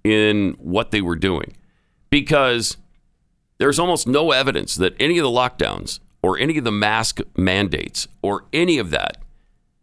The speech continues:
helped, uh, to curb the virus at all. Whether or not you did lockdowns,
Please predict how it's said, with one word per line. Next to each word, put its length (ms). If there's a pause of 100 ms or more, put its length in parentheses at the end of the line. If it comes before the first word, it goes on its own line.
(100)
helped, 320 (320)
uh, 520 (100)
to 100
curb 380
the 80
virus 480 (160)
at 140
all. 380 (540)
Whether 340
or 80
not 300
you 120
did 200
lockdowns, 800